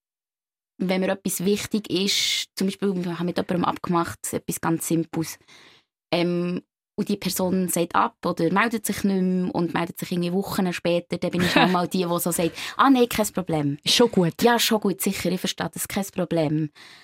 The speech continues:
Speaker 1: Ähm, obwohl es mir vielleicht persönlich sehr wichtig wäre gewesen. Also, es
Speaker 2: Aber das
Speaker 1: ist
Speaker 2: würdest
Speaker 1: so
Speaker 2: du nicht
Speaker 1: ein
Speaker 2: sagen?
Speaker 1: Wie?
Speaker 2: Das würdest du nicht sagen, dass dir wichtig gewesen wäre?
Speaker 1: Nein.
Speaker 2: Ja.
Speaker 1: Weil das für mich schon so wie eine, ich tue dem Gegenüber eine Bürde auflegen und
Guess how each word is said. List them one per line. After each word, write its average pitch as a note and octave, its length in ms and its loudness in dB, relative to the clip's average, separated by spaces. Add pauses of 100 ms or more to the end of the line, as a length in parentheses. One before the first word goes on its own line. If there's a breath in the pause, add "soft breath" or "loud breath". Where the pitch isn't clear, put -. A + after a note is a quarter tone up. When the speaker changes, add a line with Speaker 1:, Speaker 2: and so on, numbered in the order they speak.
(220 loud breath)
Speaker 1:
Ähm, E3 280 2
obwohl G3 280 0
es - 60 -4
mir F#3 160 2
vielleicht F3+ 340 -2
persönlich E3+ 440 -2
sehr E3 220 0
wichtig D#3+ 360 -4
wäre - 180 -4
gewesen. - 540 -8
Also, E3 340 2 (460)
es - 80 -6
Speaker 2:
Aber F#3+ 100 6
das F#3 120 4
Speaker 1:
ist A3+ 60 6
Speaker 2:
würdest G#3+ 200 4
Speaker 1:
so A3+ 40 6
Speaker 2:
du G#3 60 8
nicht F#3 100 4
Speaker 1:
ein F3 40 4
Speaker 2:
sagen? F3 300 2 (600 soft breath)
Speaker 1:
Wie? G3+ 240 2 (100)
Speaker 2:
Das G#3+ 200 4
würdest A3+ 180 6
du G#3+ 40 4
nicht F#3+ 200 0
sagen, E3 400 2
dass F#3 200 0
dir F3+ 180 4
wichtig F3 320 0
gewesen F3 200 0
wäre? D#3 280 0 (120)
Speaker 1:
Nein. D#3 340 2 (220)
Speaker 2:
Ja. F3 120 2 (480)
Speaker 1:
Weil F3 220 0
das F3+ 200 -2
für F3+ 120 -2
mich F3 240 0
schon F3+ 100 0
so F3 220 -2
wie F3 80 2
eine, D#3+ 340 2 (420)
ich F#3+ 80 0
tue F3+ 120 0
dem E3+ 100 0
Gegenüber E3+ 400 -2
eine E3+ 80 -2
Bürde F3 640 -2 (260)
auflegen E3 720 -2 (140)
und D#3+ 320 -2